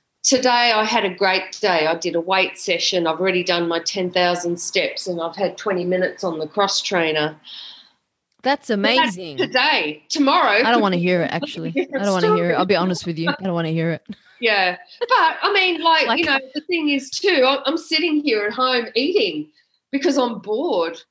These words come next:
Speaker 1: So,
Speaker 2: Uh-huh.
Speaker 1: you know what I mean? I've gotta
Speaker 2: Yes.
Speaker 1: try and balance it out. But in my head, that's the way my brain is programmed to
Speaker 2: Mm-hmm.
Speaker 1: try and
Speaker 2: Mm-hmm.
Speaker 1: balance out exercise, eating,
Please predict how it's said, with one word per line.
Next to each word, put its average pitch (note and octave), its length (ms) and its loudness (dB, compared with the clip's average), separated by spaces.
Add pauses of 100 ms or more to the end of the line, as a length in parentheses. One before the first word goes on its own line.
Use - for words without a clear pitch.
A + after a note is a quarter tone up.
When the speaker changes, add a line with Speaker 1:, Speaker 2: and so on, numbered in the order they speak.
(300)
Speaker 1:
So, - 200 -4
Speaker 2:
Uh-huh. G#3 840 0
Speaker 1:
you C4+ 80 0
know C#4+ 80 0
what C#4+ 100 0
I B3+ 80 2
mean? B3 200 0
I've B3+ 140 -2
gotta C#4 160 2
Speaker 2:
Yes. - 100 -4
Speaker 1:
try C4 220 -2
and A#3 120 -6
balance A3+ 440 0
it G#3 100 -2
out. A3 320 2
But A3+ 120 0
in B3+ 160 0
my G3+ 200 -2
head, A3+ 320 0
that's A3+ 220 -2
the A3+ 80 -4
way G3+ 160 0
my G3 260 0
brain F#3+ 340 0
is F3 140 -4
programmed G3 760 0
to A3+ 100 -2
Speaker 2:
Mm-hmm. F#3+ 300 2
Speaker 1:
try G#3+ 180 2
and F#3 80 -4
Speaker 2:
Mm-hmm. - 220 -14
Speaker 1:
balance G3 460 -2
out F3+ 340 2 (800)
exercise, F3+ 720 0 (120)
eating, F3+ 840 0